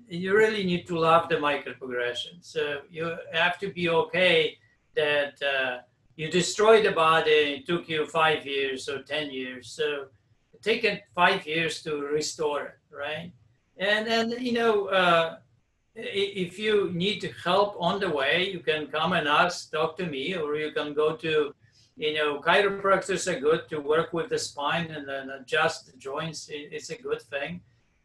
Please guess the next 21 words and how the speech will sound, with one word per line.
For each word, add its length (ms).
Physical 460
therapy 400
is 220
to, 240
you 160
know, 200
to 140
give 160
you 100
some, 500
uh, 460
you 140
know, 340
ideas 840
how 220
to 160
build 320
those 220
micro, 420
microprogression, 1040
right? 300